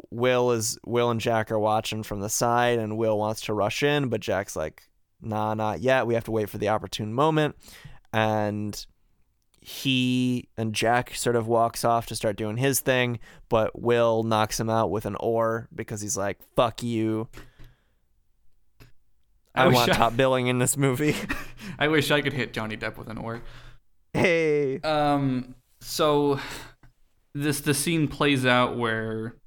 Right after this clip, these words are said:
Speaker 2: Barbosa does the thing and he gets Elizabeth's blood and puts it on the medallion.
Speaker 1: "Begun by blood,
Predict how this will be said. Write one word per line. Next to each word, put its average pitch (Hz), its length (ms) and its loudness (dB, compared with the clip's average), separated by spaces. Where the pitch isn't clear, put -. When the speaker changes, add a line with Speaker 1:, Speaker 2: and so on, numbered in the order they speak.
Speaker 2:
Barbosa 127 460 0
does 120 200 0
the - 80 -14
thing 123 320 2
and 117 100 2
he 110 60 -6
gets 113 200 -4
Elizabeth's 117 480 -4
blood 139 440 0
and 113 220 -4
puts 120 200 -10
it 107 60 -8
on 104 80 -10
the 101 60 -12
medallion. 113 320 2
Speaker 1:
"Begun 123 340 2
by - 180 0
blood, 135 440 0